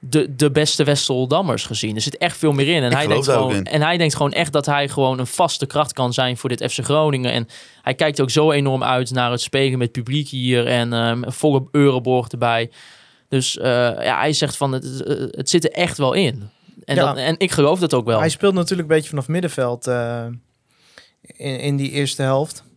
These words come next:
Speaker 3: dat werd in de rust volgens mij een beetje omgezet, als ik het goed heb. En dat leverde we wel wat stabiliteit in. Ja, ik vind, ik, het is natuurlijk een trucje wat vaker is gebruikt door Danny Buis, met name toen in zijn eerste seizoen,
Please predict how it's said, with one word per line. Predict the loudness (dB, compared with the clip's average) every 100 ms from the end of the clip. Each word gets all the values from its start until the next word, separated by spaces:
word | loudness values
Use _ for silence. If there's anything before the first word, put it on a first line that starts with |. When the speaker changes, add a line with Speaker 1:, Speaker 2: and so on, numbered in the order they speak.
| _ _ _ -12
Speaker 3:
dat | -10
werd | -6 -8
in | -8 -12 -8 -4
de |
rust | -4 -6 -8
volgens | -6 -4
mij |
een | -4
beetje | -4 -6
omgezet, | -6 -6 -4 -2 -4
als | -4 -12
ik |
het | -16
goed | -14 -12 -8
heb. | -8
En | -6
dat | -8 -12 -14
leverde | -6 -4 -4 -6
we | -4 -2
wel | 0 0
wat | 2 -2 -2 -14 -16 -20 -20 -16
stabiliteit | -4 0 2 2 2 4 4 0
in. | -4 -6 -10 -20 -8
Ja, | 0 0
ik | 0 0
vind, | 0 2 0
ik, | -2 -8 -12 -20 _
het | 0
is | 0 0
natuurlijk | 0 0 0 -2
een | -4
trucje | -6 -4 0
wat | 2
vaker | 4 2 2
is | -6
gebruikt | 0 2 2
door | 0
Danny | 0 0 4
Buis, | 2 2
met | 2
name | 2 2
toen | 0 -2
in | -2 -4
zijn | -4 -4
eerste | -2 -2 -2
seizoen, | -2 0 0 -2